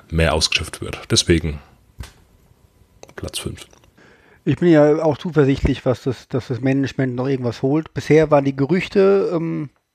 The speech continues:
Speaker 2: die so entstanden sind, alle entweder falsch oder es hat halt nicht geklappt. Ähm, Balotelli und Boateng zusammen wäre natürlich schon, äh,
Speaker 1: Ja, aber das
Speaker 2: ja.
Speaker 1: hab ich überhaupt nicht verstanden. Also die Nummer ist ja nun total schräg.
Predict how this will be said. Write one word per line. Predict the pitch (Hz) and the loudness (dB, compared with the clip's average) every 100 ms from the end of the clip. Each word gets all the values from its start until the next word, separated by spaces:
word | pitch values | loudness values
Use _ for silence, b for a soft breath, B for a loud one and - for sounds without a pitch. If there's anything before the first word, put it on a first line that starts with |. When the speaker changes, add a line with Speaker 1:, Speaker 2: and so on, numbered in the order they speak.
| _ _ _ 151 | _ _ _ -6
Speaker 2:
die | |
so | 151 | -4
entstanden | 147 - 151 147 160 | -4 -2 -2 -2 -2
sind, | 147 156 - - - | -2 -2 -8 -20 -6
alle | 143 139 135 135 127 _ _ _ _ _ _ _ _ - | -4 -2 -2 -4 -8 _ _ _ _ _ _ _ _ -10
entweder | 143 127 123 | -6 -4 -2
falsch | - 131 180 220 | 2 4 4 0
oder | 175 151 139 | -4 -2 0
es | - | 0
hat | 143 | -2
halt | 127 131 | -2 -4
nicht | - | -10
geklappt. | - 139 - - - _ _ _ _ _ _ _ _ _ - - | -2 0 0 -4 -20 _ _ _ _ _ _ _ _ _ -18 -10
Ähm, | 123 113 - _ _ - | -8 -8 -10 _ _ -2
Balotelli | 117 123 - 143 156 165 | 0 0 0 0 2 0
und | 156 131 | -2 0
Boateng | 131 127 - 143 170 170 | 0 0 0 0 -2 -8
zusammen | - 143 139 143 151 | -6 0 0 0 -2
wäre | 135 | -2
natürlich | 135 127 139 | -2 -4 -6
schon, | 147 147 135 | -4 -4 -2
äh, | |
Speaker 1:
Ja, | 120 117 117 - _ _ _ _ _ _ - - _ - 80 | -2 -2 -6 -10 _ _ _ _ _ _ -20 -20 _ -4 -2
aber | |
das | 80 80 | 2 2
Speaker 2:
ja. | |
Speaker 1:
hab | 82 | 2
ich | 76 | 2
überhaupt | 90 | 0
nicht | - - | 0 -2
verstanden. | - 87 | -2 0
Also | 85 - | -2 -2
die | - 92 | 0 2
Nummer | 92 92 85 | 2 2 0
ist | 87 - | 0 0
ja | 87 | -2
nun | 82 78 | -4 -4
total | - - 85 | -8 -4 -2
schräg. | - 78 71 | -2 -4 -8